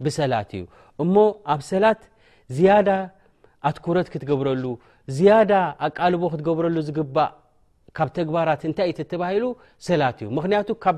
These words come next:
ኩሉ ተግባራት የውመል ቅያማ ኣብ ቅድሚ ረቢ ምስ ቀረብካ ትሕተተሉ እንታይ እዩ ተባሂሉ? ሰላት እዩ። ምኽንያቱ ነቢ ዓለይሂ ሰላቱ ወሰላም መጀመርያ ጸብጻብ ዝግበረሎም ደቂ ሰባት ኢሎም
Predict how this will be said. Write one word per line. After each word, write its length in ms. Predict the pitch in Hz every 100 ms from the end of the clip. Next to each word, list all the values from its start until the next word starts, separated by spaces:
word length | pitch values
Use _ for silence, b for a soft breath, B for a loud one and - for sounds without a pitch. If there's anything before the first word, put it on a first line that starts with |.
| 147
ኩሉ 280 | - 339 311
ተግባራት 560 | - 196 175 175 147 - b b b
የውመል 300 | 143 180 185 180
ቅያማ 300 | 202 202 180
ኣብ 140 | 151
ቅድሚ 220 | - 185 190
ረቢ 200 | 185 165
ምስ 180 | 170 156
ቀረብካ 360 | - 180 170 - 127 - b b _
ትሕተተሉ 640 | 180 180 190 208 214 220 226 -
እንታይ 360 | 185 185 247 214
እዩ 180 | 196
ተባሂሉ? 400 | 185 202 208 233 294 277 b
ሰላት 440 | _ - 170 147 -
እዩ። 100 | 107
ምኽንያቱ 380 | 101 131 180 180
ነቢ 160 | 214 185
ዓለይሂ 240 | 170 180 180
ሰላቱ 260 | 202 196
ወሰላም 320 | 208 - 220 240 B B B
መጀመርያ 640 | 165 180 269 294 247 214 190
ጸብጻብ 380 | 175 175 - 196 185
ዝግበረሎም 640 | 170 170 160 175 170 151
ደቂ 180 | 147 165 160
ሰባት 320 | 190 196 190
ኢሎም 200 | 226 247